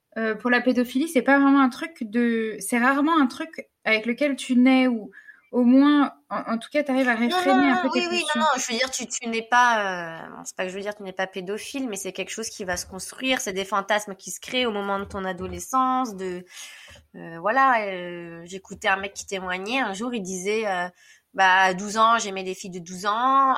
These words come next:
Speaker 2: à quatorze ans, j'aimais toujours les filles de douze ans, et en fait, après, je me suis rendu compte qu'à vingt ans, toujours, et là, je me suis dit, je me suis rendu compte que j'avais un problème, tu vois, donc, euh,
Speaker 1: Mhm.
Speaker 2: je sais pas ce qui se passe à un moment, même eux, euh,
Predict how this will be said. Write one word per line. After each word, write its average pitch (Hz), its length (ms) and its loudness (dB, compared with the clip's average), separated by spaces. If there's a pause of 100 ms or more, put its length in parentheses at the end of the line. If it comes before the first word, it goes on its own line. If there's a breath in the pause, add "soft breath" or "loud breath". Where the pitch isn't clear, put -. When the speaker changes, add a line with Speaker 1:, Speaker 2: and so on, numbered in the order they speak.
Speaker 2:
à 196 120 2
quatorze 202 300 -4
ans, 208 60 -8
j'aimais 190 200 -8
toujours 214 200 -8
les 220 120 -4
filles 208 220 -10
de 190 60 -8
douze 202 180 -10
ans, 247 200 2
et 254 120 2
en 175 60 2
fait, - 180 -6
après, 220 180 -2
je 214 80 -10
me 208 60 -12
suis 214 140 -10
rendu 196 240 -6
compte 214 180 -14
qu'à 196 120 2
vingt 185 200 -2
ans, 202 140 -4
toujours, 214 440 -4
et 190 100 -2
là, 208 120 2
je 214 60 -10
me 202 60 -8
suis 185 260 -10
dit, 233 240 -6
je 196 60 -16
me 202 60 -12
suis - 100 -8
rendu - 140 -8
compte 226 140 -12
que 220 80 -10
j'avais 185 160 -2
un 175 80 0
problème, 196 360 -8
tu - 120 -16
vois, 185 100 0
donc, 185 220 -14
euh, 180 100 -4 (340 soft breath)
Speaker 1:
Mhm. 226 160 -2
Speaker 2:
je 214 60 -6
sais 220 120 -4
pas 214 140 -2
ce - 160 -4
qui - 80 -10
se - 80 -14
passe 269 240 2 (120)
à 185 140 -2
un 196 40 -10
moment, 214 420 -2
même 208 260 -6 (100)
eux, 247 300 -2
euh, 180 460 -6